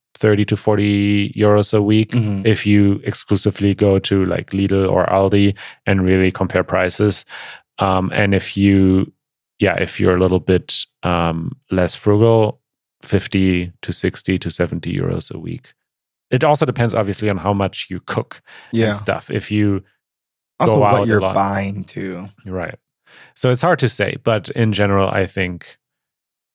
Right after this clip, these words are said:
Speaker 1: fifty euros a, a week is maybe a good average.
Speaker 2: Yeah,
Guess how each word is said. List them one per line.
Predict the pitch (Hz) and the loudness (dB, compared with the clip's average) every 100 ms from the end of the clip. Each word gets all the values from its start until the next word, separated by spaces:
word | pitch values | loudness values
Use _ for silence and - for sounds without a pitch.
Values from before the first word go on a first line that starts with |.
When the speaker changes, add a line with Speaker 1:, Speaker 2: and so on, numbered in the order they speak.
| _ _ | _ _
Speaker 1:
fifty | - 113 - 104 | -2 -2 2 2
euros | 98 95 92 87 - | 4 2 2 -2 -6
a, | - 90 - - | -6 -4 -6 -2
a | 104 | -2
week | 87 92 - | 0 -4 -6
is | - | -8
maybe | - - - | -6 -6 -8
a | |
good | - - - | -8 -10 -8
average. | - - - - - - | -10 -10 -12 -12 -10 -4
Speaker 2:
Yeah, | 107 101 | -2 -2